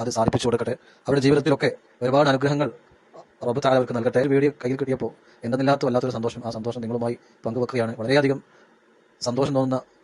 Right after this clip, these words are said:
അതിലുപരി ഇത്തരം ആറ് ആളുകളൊക്കെ ചേർത്ത് പിടിക്കണമെന്ന ഒരു സന്ദേശമാണ് ഇതോടൊപ്പം ഈ വീഡിയോ എനിക്ക് നൽകാനുള്ളത്. എന്തുകൊണ്ടും സ്തുതിക്കപ്പെടുന്ന, സ്വാഗതം അർഹിക്കുന്ന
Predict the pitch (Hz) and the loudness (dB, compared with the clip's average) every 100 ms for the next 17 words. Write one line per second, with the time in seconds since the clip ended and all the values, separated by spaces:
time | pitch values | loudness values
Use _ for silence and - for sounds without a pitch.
0 | _ _ 123 135 139 131 139 127 135 135 | _ _ -6 0 0 2 2 4 4 2
1 | 135 139 120 - 151 131 143 131 135 123 | 2 0 -2 0 -2 0 -2 -2 -2 -2
2 | 123 131 120 127 - _ _ 117 123 135 | -2 0 -2 -4 -8 _ _ -2 0 0
3 | 127 120 123 120 110 117 110 113 110 120 | 0 0 -2 -2 -4 -2 -4 -6 -6 -4
4 | 123 120 _ _ - - 120 143 135 135 | -4 -4 _ _ -16 -8 -4 0 0 -2
5 | - - 123 147 135 127 127 | -4 0 0 2 -2 -2 -4